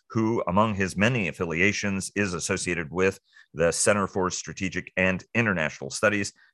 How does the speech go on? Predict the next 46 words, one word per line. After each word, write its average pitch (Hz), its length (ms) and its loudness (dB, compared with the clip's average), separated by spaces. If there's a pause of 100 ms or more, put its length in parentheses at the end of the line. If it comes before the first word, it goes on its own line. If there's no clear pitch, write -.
Before 107 200 -2
we 98 100 -2
get 78 180 -2
started, 98 340 2
our 78 100 2
global 92 300 -2
coverage 98 380 -2
is 65 120 -6
sponsored 98 460 -2
by 101 220 4
Leonardo 80 480 -2
D 80 160 -2
R 78 180 2
S. 131 200 4 (260)
Northrop 104 380 2
Grumman 104 260 0
sponsors 90 460 -4
our 78 100 -2
weekly 85 280 -6
cyber 98 360 -2
report 113 440 -4
and 87 80 -4
our 80 160 -2
cyber 90 400 -2
coverage 92 360 -4
overall, 90 560 0 (220)
and 78 220 -4
General 101 400 2
Atomics 101 420 -2
Aeronautical 80 460 -2
Systems 95 420 -4
sponsors 90 460 -4
our 73 80 -2
coverage 92 400 -2
of 65 100 -14
strategy. 117 640 0 (300)
And 156 280 2
be 147 160 0
sure 139 360 2
to 135 200 -2
tune 110 280 -4
in 131 180 -2
to 120 220 -2
our 98 160 0
special 131 420 -2
coverage 110 400 -2